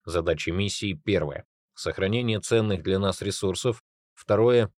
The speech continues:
поиск останков экипажа этих челноков и организация достойных похорон. Это наши товарищи, наш долг – почтить их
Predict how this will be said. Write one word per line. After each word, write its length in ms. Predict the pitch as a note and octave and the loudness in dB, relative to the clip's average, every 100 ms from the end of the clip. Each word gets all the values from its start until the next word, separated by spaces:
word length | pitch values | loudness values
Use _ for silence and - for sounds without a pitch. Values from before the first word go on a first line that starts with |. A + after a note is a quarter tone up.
| _ | _
поиск 300 | A#2+ A#2 - | 0 2 2
останков 520 | G#2+ - A#2 G#2 G2+ G2+ | 0 2 2 2 0 0
экипажа 500 | F#2 F2+ A2 G2 G2 | -2 2 4 4 4
этих 280 | F2+ F#2 | 2 -2
челноков 600 | - F#2+ F#2 F2+ A#2 F#2+ | -2 -2 0 0 2 2
и 40 | F#2+ | 0
организация 680 | F2 F2+ F2+ F2+ F#2+ - | 0 0 0 2 0 0
достойных 580 | F2 F2+ - F#2+ E2+ D#2+ | 0 -2 0 -2 0 -4
похорон. 520 | - E2 F2+ D#2+ C#2+ - _ _ _ _ _ _ | -6 -2 -2 -2 -6 -12 _ _ _ _ _ _
Это 240 | - D#2+ F#2+ | -6 -2 0
наши 320 | G#2+ G#2 G2+ | 0 0 0
товарищи, 600 | G#2 G2+ F2+ C#2+ - - | 2 4 2 0 -8 -8
наш 300 | E2 G#2 F#2+ | -2 -2 -2
долг – 440 | F2+ A#2 G2 - | 2 4 4 0
почтить 500 | - F2 - A2 F2+ | -2 -2 -2 -4 -6
их 240 | - F#2 | -6 -10